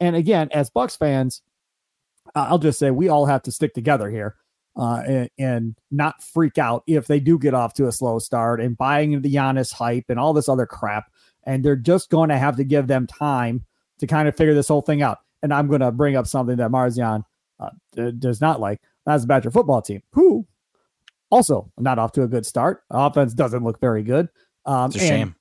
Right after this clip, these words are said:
Speaker 1: you have to have patience until they can kind of all get on the same page. They already had a wide receiver transfer or, uh, say that he's out of there. They already had one wide receiver quit.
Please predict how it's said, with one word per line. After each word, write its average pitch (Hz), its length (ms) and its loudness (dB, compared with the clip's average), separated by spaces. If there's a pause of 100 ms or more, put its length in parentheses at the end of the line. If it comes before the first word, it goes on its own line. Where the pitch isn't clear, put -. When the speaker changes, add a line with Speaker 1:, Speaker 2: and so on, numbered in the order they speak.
(120)
Speaker 1:
you 170 240 2
have 139 320 -2
to 139 500 4 (400)
have 120 260 -6
patience 175 800 -2 (340)
until 147 260 2
they 151 120 2
can 151 120 -4
kind 151 220 0
of 147 140 -2
all 143 240 2
get 147 140 0
on 151 100 2
the 151 80 -2
same 156 200 -2
page. 196 180 -2
They 143 40 -2
already 160 160 0
had 160 100 2
a 151 40 0
wide 160 180 0
receiver 160 300 -4
transfer - 440 -8
or, 123 280 -2 (140)
uh, 120 120 -6 (220)
say 147 220 -2
that 131 120 0
he's 135 160 -2
out 185 160 0
of 117 60 -6
there. 113 140 -4
They 131 100 -2
already 135 140 0
had 135 80 0
one 139 140 0
wide 131 160 0
receiver 123 300 -4
quit. - 320 -2